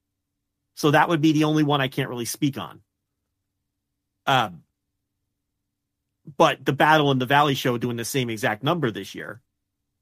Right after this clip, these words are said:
I mean, I don't know. I don't know.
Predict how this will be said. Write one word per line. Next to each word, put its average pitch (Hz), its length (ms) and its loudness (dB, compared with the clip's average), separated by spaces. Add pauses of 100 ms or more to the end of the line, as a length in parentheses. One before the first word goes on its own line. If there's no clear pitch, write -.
(920)
I 101 80 -16
mean, 117 180 -8
I 120 100 0
don't 147 140 2
know. 135 260 -2 (2500)
I 87 80 -16
don't 110 100 -8
know. 147 200 -2